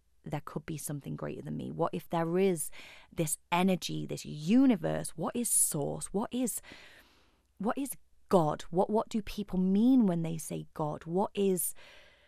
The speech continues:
creator? And that opened up a whole world that then led me down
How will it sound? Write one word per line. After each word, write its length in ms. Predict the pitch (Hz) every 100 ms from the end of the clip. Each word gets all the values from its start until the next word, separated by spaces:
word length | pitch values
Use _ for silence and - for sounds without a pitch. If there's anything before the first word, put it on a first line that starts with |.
| _ -
creator? 1040 | - 202 196 175 226 285 - 147 147 160 - _ _ _ _ _ _
And 200 | 180 175
that 140 | 175 165
opened 380 | 175 160 165 156
up 140 | -
a 140 | 160 165
whole 920 | 151 160 170 180 185 185 175 165 160
world 400 | 160 156 151 147
that 240 | 151 143
then 220 | 151 151
led 280 | 151 143 -
me 80 | 151
down 320 | 151 147 151